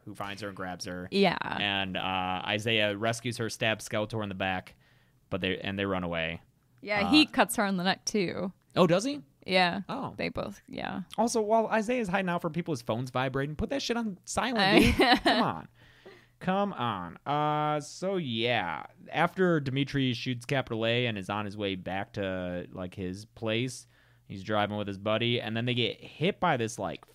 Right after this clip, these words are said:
Speaker 1: flaming truck.
Speaker 2: I think it's just a fire truck on fire.
Speaker 1: <laughs> Oh, how ironic.
Speaker 2: Or an ambulance on fire. I couldn't tell.
Speaker 1: Who,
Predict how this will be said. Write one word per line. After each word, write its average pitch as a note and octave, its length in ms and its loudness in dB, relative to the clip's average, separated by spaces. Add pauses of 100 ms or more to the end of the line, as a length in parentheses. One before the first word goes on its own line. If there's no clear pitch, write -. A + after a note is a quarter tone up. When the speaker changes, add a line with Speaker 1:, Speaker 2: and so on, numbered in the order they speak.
(260)
Speaker 1:
flaming A#2 680 -2
truck. - 360 -2
Speaker 2:
I A#3 40 4
think A#3 160 2
it's - 160 -2
just F#3 240 -4
a F#3 100 -8
fire G3 320 4
truck F3+ 300 -2
on F#3+ 160 -2
fire. G#3 420 -6 (220)
Speaker 1:
<laughs> - 20 -10 (220)
Oh, C3 340 -4
how B2 160 -6
ironic. D#3 280 -2
Speaker 2:
Or G3+ 100 8
an - 80 0
ambulance F#3+ 480 4
on F#3+ 140 2
fire. F3+ 220 2
I F#3 60 0
couldn't G3 220 -2
tell. - 340 -2 (160)
Speaker 1:
Who, B2 360 0